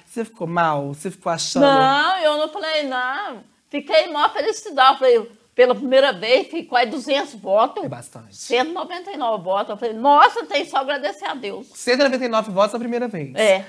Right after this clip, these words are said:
Speaker 1: É muito
Speaker 2: É
Speaker 1: voto.
Speaker 2: porque o partido tava mais, né?
Speaker 1: Hum,
Speaker 2: né?
Speaker 1: tem isso
Speaker 2: Agora,
Speaker 1: também.
Speaker 2: dessa vez, graças a Deus, né? Ó, eu, era madrugada, eu falei, não, não vai dar, não vai dar. Quando viu, eu fiquei sabendo. Lili, você entrou? Eu falei, não entrou, não deu certo, não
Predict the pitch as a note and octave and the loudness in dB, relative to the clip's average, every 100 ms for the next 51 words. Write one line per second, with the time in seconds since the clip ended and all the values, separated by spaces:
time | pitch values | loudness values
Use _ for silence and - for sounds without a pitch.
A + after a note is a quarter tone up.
0 | - D#3+ E3 D3 C#3 C#3+ G#3+ C4 C4 C4+ | -10 -8 -6 -6 -8 -10 -4 -2 -2 -4
1 | C#4 C#4 D4 D4 - C#4+ D4 C4 D#4+ C#4 | -4 0 0 0 -6 -4 0 0 0 -4
2 | C4+ C4 B3 B3+ B3 G#3+ A#3+ B3 B3 A3 | -4 -4 -6 -4 -4 -4 -4 -6 -4 -2
3 | C4+ A#3 A#3 A3+ A3 G#3 G#3 G3+ G3 A#3 | -2 -2 -6 -6 -6 -4 2 4 6 6
4 | G3+ B3+ C#3+ B3+ B3+ C4 A#3 A#3 G4+ - | 6 4 0 0 2 2 4 2 2 0
5 | G4+ G#4 D4 G3+ G#3 G3 A3+ B3+ G3 G3+ | -2 0 0 -6 -10 -10 -4 -2 0 0
6 | A3 A3+ D4+ - _ - C#4 C#4+ D#4+ D4+ | -2 -4 -10 -18 _ -2 2 4 4 2
7 | A4+ A#3 A#3 A#3+ B3 A3+ B3+ B3+ C4 C4 | 0 2 2 4 0 -4 -4 -4 2 2
8 | B3 B3+ C4 A3+ C#3+ - G#3+ A#3 G#3 G3 | 0 -4 -6 -4 -4 -4 -4 -6 -4 -2
9 | G3 G3+ G#3+ A3 G#3+ A#3 _ A#3+ A#3+ - | -4 -4 -10 -10 -12 -14 _ -4 -4 -8
10 | A3+ F#3 F3+ E3+ _ _ _ _ - A#3+ | -12 -12 -14 -16 _ _ _ _ -8 -2
11 | C4 B3+ - C#4 B3 B3+ C4 C#4+ F4 A4 | -2 0 -2 0 0 0 -2 -4 -6 -6
12 | G4+ C4 B3 C4 D4+ C#4+ C4+ D#4+ - C#4+ | -4 -2 0 -2 -4 0 2 0 -4 -4
13 | A#3 A3 A3+ D#4+ | -4 -6 -8 -8